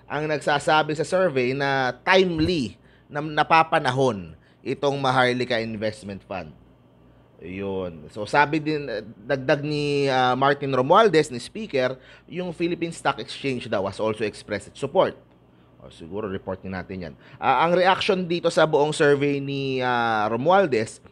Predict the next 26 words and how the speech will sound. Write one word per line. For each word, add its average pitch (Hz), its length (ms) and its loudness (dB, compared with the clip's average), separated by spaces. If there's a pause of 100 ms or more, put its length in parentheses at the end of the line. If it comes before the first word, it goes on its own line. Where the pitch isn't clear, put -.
(180)
"We 175 240 -2
are 180 80 4
happy 175 400 4
with 180 160 -4
the 139 80 2
survey, 180 640 2 (240)
which 151 240 -10
to 135 160 0
us 175 240 0
means 175 320 -4
that 139 160 -2
we 143 80 -2
are 135 160 2
on 135 160 -2
the 123 80 4
right 160 240 2
track 123 320 2 (320)
in 131 160 -6
advocating 151 720 -2
the 104 80 0
establishment 127 880 -2
of 110 80 -8
the 110 160 -8
sovereign 120 480 0
wealth 196 320 2
fund, 101 320 -2